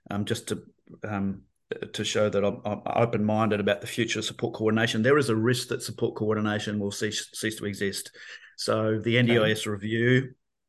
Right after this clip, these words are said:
Speaker 1: and certainly some of the comments Bill Shorten has made lead me to believe that he doesn't value, um, the service intermediation that support coordinators are delivering.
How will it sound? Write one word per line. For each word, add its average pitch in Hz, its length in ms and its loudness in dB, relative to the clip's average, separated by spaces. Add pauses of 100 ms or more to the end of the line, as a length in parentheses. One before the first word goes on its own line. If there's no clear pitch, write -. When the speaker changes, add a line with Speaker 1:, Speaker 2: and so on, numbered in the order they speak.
(360)
Speaker 1:
and 123 140 4
certainly 123 320 6
some 113 140 2
of 107 40 0
the 107 60 -6
comments 110 300 -2
Bill 107 180 -4
Shorten 113 520 -2
has 107 260 -4
made 107 320 0
lead 104 220 0
me 135 160 4
to 120 100 -4
believe 104 320 -2
that 107 120 -2
he 110 100 -2
doesn't 110 300 -2
value, 123 520 6 (360)
um, 110 400 2
the 107 520 2
service 117 480 6
intermediation 110 1000 4
that 110 220 2
support 110 420 2
coordinators 107 640 2
are 113 60 2
delivering. 113 500 2